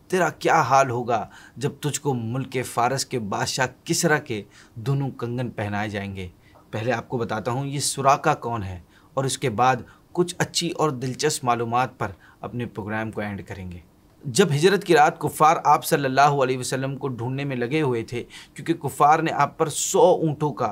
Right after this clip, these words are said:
कुफ़ार के जो बादशाह थे उन्होंने आप पर सौ ऊँटों का इनाम रखा था। जब उम्मे माबद के घर से हुजूर सल्लल्लाहु अलैहि वसल्लम आगे रवाना हुए तो मक्के का एक अरब मशहूर शहसवार सुराका बिन मालिक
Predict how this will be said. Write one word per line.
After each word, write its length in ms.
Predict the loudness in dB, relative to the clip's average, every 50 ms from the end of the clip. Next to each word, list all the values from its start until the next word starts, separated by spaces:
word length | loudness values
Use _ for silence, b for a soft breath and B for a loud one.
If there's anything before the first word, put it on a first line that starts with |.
| -4 -8 -12
कुफ़ार 360 | -14 -6 0 2 2 4 2
के 100 | 0 -4
जो 100 | -4 -4
बादशाह 340 | -2 -2 -2 -2 -2 -2 -2
थे 180 | -2 -2 -4 -4 -6 B B B B B
उन्होंने 240 | -6 -4 -4 -2 0
आप 180 | 0 0 0 2
पर 80 | 0 0
सौ 260 | 0 0 2 2 2 2
ऊँटों 300 | 2 0 -2 -2 -2 -2
का 120 | -2 -4 -6 -4
इनाम 280 | -2 0 0 0 0
रखा 280 | -2 -6 -8 -6 -8 -8
था। 240 | -8 -8 -12 -14 -16 _ b b b b
जब 240 | -6 -2 -2 -2 -4 -6 B B B B B
उम्मे 220 | -4 -2 -2 -2 0
माबद 440 | -2 -2 -2 -2 0 0 -2 -2 -2
के 120 | -2 -4
घर 280 | -2 0 0 -2 -2 -2 B B B B B
से 160 | -2 0 0
हुजूर 260 | 2 0 0 -2 -2
सल्लल्लाहु 600 | 0 0 0 2 2 0 0 2 2 2 2 2
अलैहि 200 | 2 2 0 0
वसल्लम 320 | -2 -2 -4 -4 -4 -6 -8 -8 -6
आगे 280 | -4 -2 -2 0 0
रवाना 380 | 0 0 0 2 4 4 4 4
हुए 320 | 2 0 -2 -4 -6 -6 -10 -14 B B B B B -4
तो 60 | -4 -2
मक्के 340 | -2 -2 -4 -2 -2 -4
का 180 | -2 0 0 0
एक 200 | -2 -4 -6 -8 -6 _ 2
अरब 280 | 2 2 2 0 0 -2 -2
मशहूर 380 | -2 -2 -2 0 2 2 2 2
शहसवार 640 | 0 -2 -4 -4 -4 -4 -2 0 2 2 2 2 -2 -6 B B B B B
सुराका 460 | -4 0 2 2 4 4 2 2 0
बिन 200 | 0 0 -2 -2
मालिक 340 | 0 0 0 0 -2 -6